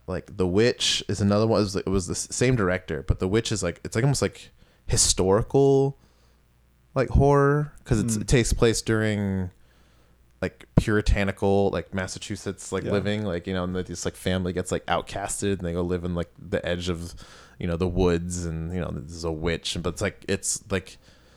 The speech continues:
Speaker 1: the, what happens in the movie, it's very, it really, they, they, they draw you into, like, that's the thing is, like, with, with horror movies that I love so much, it's, like,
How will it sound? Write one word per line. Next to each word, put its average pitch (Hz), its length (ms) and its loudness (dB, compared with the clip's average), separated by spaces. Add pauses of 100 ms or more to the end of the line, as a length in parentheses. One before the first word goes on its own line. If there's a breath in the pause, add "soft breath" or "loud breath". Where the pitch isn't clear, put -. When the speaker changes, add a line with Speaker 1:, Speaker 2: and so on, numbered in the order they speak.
(600 soft breath)
Speaker 1:
the, 101 100 -4 (880)
what 107 180 0
happens 110 360 2
in 101 80 -2
the 98 40 0
movie, 95 280 2
it's 95 160 -2
very, 92 720 0 (1700 loud breath)
it 113 120 4
really, 123 640 0 (440)
they, 104 220 -2 (120)
they, 101 200 2 (200)
they 104 100 0
draw 95 400 4
you 95 220 2
into, 87 400 -4
like, 92 160 -2
that's 135 200 2
the 202 80 2
thing 175 160 4
is, 139 80 2
like, 110 140 0
with, 90 260 -6
with - 140 -8
horror 104 240 4
movies 98 240 -2
that 95 100 -4
I 95 80 -2
love 92 260 -4
so - 140 -8
much, 92 180 -4
it's, 87 140 -10
like, 82 160 -6